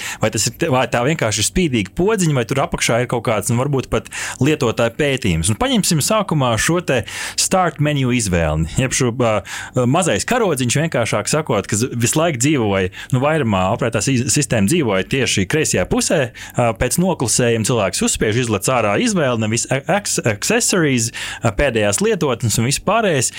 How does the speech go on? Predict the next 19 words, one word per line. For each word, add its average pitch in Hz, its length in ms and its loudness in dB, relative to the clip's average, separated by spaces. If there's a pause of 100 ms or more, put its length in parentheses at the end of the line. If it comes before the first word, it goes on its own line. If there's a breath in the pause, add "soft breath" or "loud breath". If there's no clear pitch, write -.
(200 loud breath)
Nu, 202 100 4
šobrīd 190 480 0
tā 139 100 -2
kā 101 220 0
vairāk 151 560 0
velk 107 560 0
pēc - 320 -2
izskata 208 580 0 (280 loud breath)
uz 151 340 2
Mac 165 460 0 (220)
dizainu. 98 720 2 (360 loud breath)
Kāpēc, 175 520 0 (180)
tavuprāt, 151 440 2
šāda 131 380 0
izvēle, 180 460 0
vai 117 100 0
tiešām 127 400 -2
kopē 120 320 -2
Macus, 110 500 -2